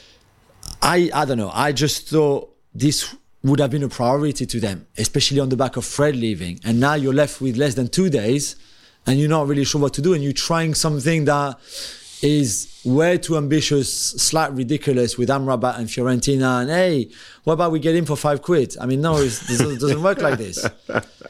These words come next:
So that's where I'm not too sure. And to be fair for Spurs, how can you get hundred million for Kane and you're still on August thirtieth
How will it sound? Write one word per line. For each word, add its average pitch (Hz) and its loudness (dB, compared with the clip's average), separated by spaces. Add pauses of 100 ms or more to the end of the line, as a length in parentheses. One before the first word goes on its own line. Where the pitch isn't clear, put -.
(140)
So - 0
that's 208 0
where 180 2
I'm 156 -4
not 151 -2
too 147 -2
sure. 123 0
And 147 0
to - 0
be 208 2
fair 185 2
for 127 -6
Spurs, 151 0 (480)
how 208 2
can 202 0
you 196 2
get 170 2
hundred 151 -4
million 156 0
for 135 -4
Kane 135 -2 (520)
and 147 2
you're 147 2
still 190 2
on 147 0 (760)
August 170 2
thirtieth 143 -2